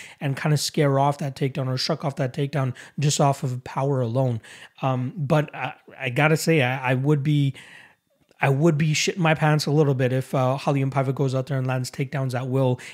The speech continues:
in this first round, because that minus two ninety on O'Malley is not gonna look good at all, or I should say minus three twenty on O'Malley will not look good. Uh, the way I take this fight, O'Malley by K O, you know, uh, under two and a half, which I think is around minus one twenty, minus one thirty.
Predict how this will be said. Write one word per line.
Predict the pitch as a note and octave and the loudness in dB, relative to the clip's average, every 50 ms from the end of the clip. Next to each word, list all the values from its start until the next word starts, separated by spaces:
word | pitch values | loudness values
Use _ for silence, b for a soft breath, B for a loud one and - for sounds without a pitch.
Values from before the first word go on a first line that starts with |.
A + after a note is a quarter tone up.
| B B | B B
in | - C#3+ | -2 0
this | C3+ C3 - | 0 -2 -2
first | - D3 C3+ C3 - | -2 -2 -2 -2 -2
round, | C#3 B2+ B2+ | -2 -2 -2
because | B2+ - - B2+ | -2 -2 -2 0
that | C#3+ B2+ C3 | 0 0 0
minus | B2+ C3 C3+ C3 - | 0 0 -2 -2 -4
two | - - C#3+ | -4 -4 -2
ninety | C3 B2+ B2+ B2+ B2+ | -2 -2 0 0 0
on | B2 B2 B2 | -2 -2 -2
O'Malley | B2+ B2 B2 B2+ B2+ B2+ A#2+ A#2+ | -2 -2 0 0 0 -2 -2 -4
is | A#2 B2 | -4 -4
not | B2+ C#3 C3+ C3+ C3 - - | -2 -2 0 -2 -2 -4 -4
gonna | - C#3+ B2 | -4 -2 0
look | B2 B2 B2 B2+ - - B B B B B C#3 | 0 0 0 -2 -4 -6 B B B B B -6
good | A#2+ D3 C3+ C3 C3+ - - | -2 -2 -2 -2 -2 -4 -4
at | C3+ | -2
all, | C3 B2 A#2+ B2+ | -2 0 0 0
or | C3 B2+ B2 A#2+ D3+ | -2 -2 -2 -2 0
I | E3 C#3 C3 | 0 0 0
should | - - A#2+ | 0 -4 -6
say | - C3+ B2 | -4 -4 -2
minus | B2 B2 B2 B2 B2 B2+ | -2 0 0 0 0 -2
three | - - C#3 B2 | -2 -4 -6 -6
twenty | - - - D#3 C#3 B2+ A#2+ A#2 - B B B B B | -8 -6 -4 -2 -2 0 -2 -2 -6 B B B B B
on | E3 C#3 | -2 0
O'Malley | B2+ B2 B2 B2 A#2+ A#2 | 2 2 0 0 0 -2
will | A#2 A#2 B2 | -2 -2 -4
not | A#2+ A#2 A#2+ C#3 | -4 -4 -4 -6
look | D3+ C#3 B2 | -8 -8 -8
good. | - - D3 C#3 C3 - B B B B B B B B _ | -8 -10 -10 -10 -10 -14 B B B B B B B B _
Uh, | - D3+ D3 | -4 -2 0
the | C3+ D#3+ | 4 6
way | F#3 G3 G3 | 8 8 8
I | F3 E3+ | 8 6
take | D#3+ F3+ F3 E3+ - | 6 6 4 4 4
this | F3+ - | 0 0
fight, | - F#3 E3 D#3+ | 2 2 2 2
O'Malley | - F3+ D3 C#3 C#3+ D#3 D#3+ E3+ E3+ D#3 | 2 0 2 2 2 2 2 0 0 0
by | D#3 D3 D#3+ | -2 -2 -4
K | D3+ - - D#3 D3 D3+ D#3+ | -4 -2 0 2 4 4 4
O, | D#3 D#3 D#3 D#3 D3 - | 4 4 4 2 0 -2
you | - D3 | -2 0
know, | D3 C#3+ C#3+ C#3+ E3 D#3 D3 C#3+ | 2 2 2 0 0 0 -2 -2
uh, | C#3+ E3 E3+ | -2 -2 -2
under | F3 D#3+ D#3 D#3 | 0 0 0 0
two | D3 - - E3+ | -2 -2 -2 -2
and | D#3 D3+ | 0 2
a | C#3+ | 2
half, | D3 D3 D#3 D#3 - - B B B B B B | 4 4 2 2 0 -4 B B B B B B
which | E3 C#3 - | -2 0 0
I | D3+ | 0
think | - D#3+ D3 C#3+ | 0 0 0 0
is | C#3 C3+ | 0 0
around | D3 D3 C#3+ C#3 | 0 0 2 2
minus | C#3+ C#3+ D3 C#3 - - | 0 0 0 -2 -2 -2
one | D3 C#3+ | -2 -4
twenty, | - - D#3 C#3 C#3 | -2 -2 -2 -2 0
minus | C#3 C#3 C3+ C#3+ C#3 - - | 0 0 0 -2 -2 -2 -2
one | C#3 C3+ | -4 -2
thirty. | - D3 C#3+ C#3 C#3 C#3 | 0 2 2 2 2 0